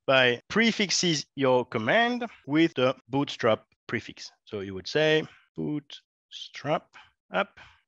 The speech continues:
and let's say summarize if you want to calculate a mean. And what is here in the place that I've left blank is what statistic calculated by summarize you want to retain the bootstrap for. So for example, I want to have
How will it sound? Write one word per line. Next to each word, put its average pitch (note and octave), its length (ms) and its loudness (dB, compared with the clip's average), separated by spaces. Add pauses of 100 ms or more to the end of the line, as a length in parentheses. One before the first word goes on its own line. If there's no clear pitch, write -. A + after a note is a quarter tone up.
and B2 280 0 (160)
let's A2 160 -16
say G2 180 -10 (120)
summarize G2 680 -8
if - 200 -20
you F#2+ 120 -16
want G2 160 -14
to G#2 140 -16
calculate G2 500 -14
a A2+ 40 -16
mean. E2 220 -20 (480)
And C3 360 2 (200)
what E3+ 220 0
is D#3 180 2
here A#3 280 2
in C#3+ 180 -2
the C3+ 100 0
place C#3 220 -2
that B2 160 -2
I've A2 160 -4
left F3+ 240 -2
blank D3+ 400 -2
is C3 320 -2 (220)
what D3+ 280 0
statistic - 680 -2 (300)
calculated B2 600 -4
by A#2 120 -2
summarize F3+ 600 2
you C#3+ 180 -6
want B2+ 240 -2
to A#2+ 300 -6
retain B2+ 320 -2
the A2 60 -6
bootstrap G#2+ 380 -10
for. - 160 -20 (380)
So G2+ 220 -16
for G2 160 -10
example, C#3+ 640 2 (1000)
I A#2+ 140 -8
want A2 320 -6
to G#2+ 140 -6
have G2+ 200 -12